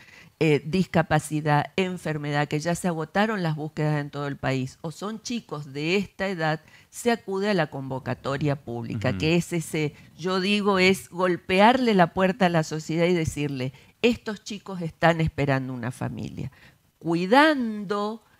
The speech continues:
Speaker 1: de aquellos aspectos que se dan a conocer, se da a conocer el juzgado que interviene,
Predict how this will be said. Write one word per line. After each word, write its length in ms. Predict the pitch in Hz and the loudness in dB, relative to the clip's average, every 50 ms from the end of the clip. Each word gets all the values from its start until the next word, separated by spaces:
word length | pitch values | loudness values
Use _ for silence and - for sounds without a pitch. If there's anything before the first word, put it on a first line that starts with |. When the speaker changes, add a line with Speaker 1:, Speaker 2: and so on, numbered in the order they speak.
| _ | _
Speaker 1:
de 180 | - 143 151 139 | -2 0 2 2
aquellos 480 | 139 - - 202 240 233 240 247 226 208 | 2 2 0 0 0 0 -2 -2 -2 0
aspectos 560 | 190 - - - 196 185 - _ 180 170 - | -2 -2 0 -2 -2 -2 -4 _ -10 -12 -8
que 160 | _ - 147 | _ -6 -6
se 220 | - - 156 147 | -4 -2 -4 0
dan 200 | 151 151 151 151 | 2 2 2 2
a 80 | 147 143 | 0 -4
conocer, 600 | - 139 139 139 143 143 - - 214 226 214 185 | -4 -6 -8 -8 -8 -10 -6 -2 0 0 2 0
se 120 | 165 - 151 | 0 0 2
da 120 | 147 147 | 2 2
a 40 | 147 | 2
conocer 440 | - 147 147 139 135 - - 151 151 | 0 -2 -8 -8 -8 -6 -2 -2 -2
el 100 | 147 147 | -2 -4
juzgado 480 | - 127 135 139 139 131 135 135 139 | -6 -8 -6 -2 -2 0 0 -2 -4
que 100 | 127 127 | -4 -4
interviene, 840 | 131 127 131 - 131 131 139 143 170 196 202 202 196 175 170 170 - | -4 -4 -4 -4 -6 -6 -4 -4 -2 0 0 0 0 0 -2 -4 -4